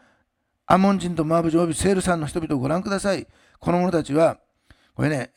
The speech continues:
き-、あの、し-、し-、新明記あたりでもわかるんですけども、イスラエルの民がね、して、して、こう行った時にですね、神様はね、「攻めちゃいけない」って言ったんですよ。聖書がわかりますけど、「そこは攻めちゃいけない」って、「それはもう神が与えてるから、そこを攻めるな」って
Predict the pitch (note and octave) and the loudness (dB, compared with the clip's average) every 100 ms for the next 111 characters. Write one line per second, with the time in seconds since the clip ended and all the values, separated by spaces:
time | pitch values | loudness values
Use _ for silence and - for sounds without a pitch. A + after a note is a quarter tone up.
0 | _ - C#3 C3+ C3+ - - - - - | _ -12 -8 -6 -8 -10 -14 -14 -12 -12
1 | - - A3 A#3 A#3 G#3+ F#3 C#3 C3 D3 | -10 0 4 4 4 0 0 -2 -4 -4
2 | C3+ A2+ - - C3 A2+ - _ _ _ | -4 -6 -12 -10 -8 -8 -12 _ _ _
3 | _ _ _ _ - - D3 - A#3+ A3+ | _ _ _ _ -20 -8 -6 0 2 2
4 | E3 D3 A#2 A2+ G#2 - _ - - - | 0 -4 -4 -6 -8 -12 _ -14 -14 -14
5 | - - G3 - E3+ - G3 - D#3 B2+ | -14 -10 -10 -8 -12 -12 -12 -8 -8 -6
6 | A2 G2+ A2+ G#2+ _ _ G#3+ G#3+ E3 B2+ | -12 -10 -12 -14 _ _ 0 0 -2 -6
7 | A2 G#2 - _ _ _ - A#3 F#3+ D3+ | -8 -8 -14 _ _ _ 2 2 2 -2
8 | E3+ F#3 - - A2 G2+ - - _ _ | -2 -4 -6 -12 -10 -10 -16 -20 _ _
9 | _ _ _ _ _ - F3 B2+ B2+ A#2 | _ _ _ _ _ -6 -6 -4 -8 -8
10 | A2+ G#2+ - - - D3+ E3 F#3+ F#3+ C3+ | -10 -12 -14 -18 -14 -6 -4 -2 -4 -6
11 | A#2+ A2 G#2+ - D#3 D3 D3 E3+ D3+ C3 | -8 -8 -10 -10 -8 -6 -4 -4 -2 -4
12 | - - C3 C#3 G#2+ G2+ - - _ - | -4 -8 -6 -8 -8 -10 -14 -20 _ -10
13 | D3 D#3+ D#3 - D3 E3+ D#3+ A#2+ - | -4 -6 -6 -10 -4 -4 -4 -6 -10